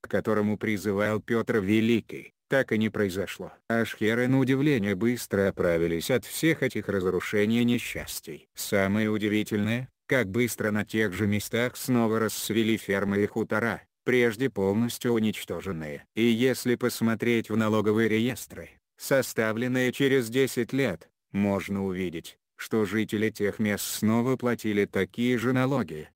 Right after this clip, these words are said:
как раньше. Для меня это совершенно непостижимо.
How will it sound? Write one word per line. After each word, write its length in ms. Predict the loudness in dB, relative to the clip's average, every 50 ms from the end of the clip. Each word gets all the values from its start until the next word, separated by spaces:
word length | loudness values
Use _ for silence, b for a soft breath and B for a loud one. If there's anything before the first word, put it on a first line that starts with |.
| _ _
как 260 | -2 -2 -2 -2 -2 -8
раньше. 420 | -12 -12 -14 -14 -16 -16 -18 -20 _ _
Для 280 | -6 0 2 4 4 4
меня 400 | 4 4 4 4 2 2 2 2
это 180 | 2 0 0
совершенно 720 | 0 0 0 2 2 0 0 -4 -4 -2 -2 0 0 0 0 2
непостижимо. 920 | 0 0 0 -2 -4 -4 -4 -4 -4 -4 -4 -6 -8 -10 -10 -12 -14 -16